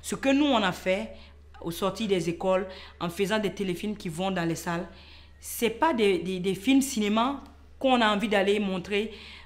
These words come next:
euh, à l'extérieur en disant, « Voilà nos, les films qu'on a fait. » Non, on a fait pour, pour exister, on a fait pour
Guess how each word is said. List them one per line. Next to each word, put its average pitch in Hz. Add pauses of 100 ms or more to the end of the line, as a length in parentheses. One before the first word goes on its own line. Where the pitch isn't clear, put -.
euh, 180
à 160
l'extérieur 190
en 202
disant, « 190
Voilà 190
nos, 190
les 175
films 185
qu'on 175
a 147
fait. » 160
Non, 214 (340)
on 202
a 208
fait 311
pour, 202 (480)
pour 196
exister, 190
on 170
a 170
fait 208
pour 170